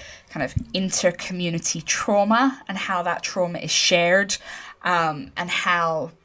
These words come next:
it kind of, even though it could be, you know, a time has gone since this trauma has happened, it never really leaves that community. You know, the ghosts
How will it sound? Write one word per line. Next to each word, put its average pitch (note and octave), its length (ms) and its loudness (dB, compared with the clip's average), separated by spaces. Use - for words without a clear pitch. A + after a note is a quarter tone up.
it - 120 -10
kind F#3+ 320 -2
of, G#3 60 -12
even G#3+ 360 0
though F#3 160 4
it - 120 0
could - 240 -8
be, E3+ 340 -4
you F3+ 100 -4
know, C#3 220 -2
a - 60 -12
time E3+ 380 0
has F3 180 -2
gone D#3+ 400 4
since - 720 -4
this D#3 160 -8
trauma D#3+ 340 -6
has D#3 100 -8
happened, F3 440 -10
it C#3 140 -6
never F3 360 -2
really E3+ 360 -6
leaves E3+ 360 -4
that D3+ 200 -4
community. F3 640 -6
You E3+ 100 -12
know, D#3 220 -10
the F3 60 -10
ghosts - 840 0